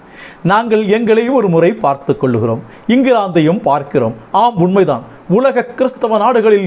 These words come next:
இங்கிலாந்து செல்வம் மிக்கதாகவே உள்ளது. ஆனால் அவர்களின் கால்களின் கீழ்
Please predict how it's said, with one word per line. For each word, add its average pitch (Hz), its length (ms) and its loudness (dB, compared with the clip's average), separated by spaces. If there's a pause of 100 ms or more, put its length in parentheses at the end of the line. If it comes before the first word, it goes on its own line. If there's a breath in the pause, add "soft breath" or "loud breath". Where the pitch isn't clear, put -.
இங்கிலாந்து 190 520 0
செல்வம் 180 420 0
மிக்கதாகவே 220 600 0
உள்ளது. 185 380 0 (460 loud breath)
ஆனால் 220 440 2
அவர்களின் 233 540 0
கால்களின் 233 640 0
கீழ் 240 300 2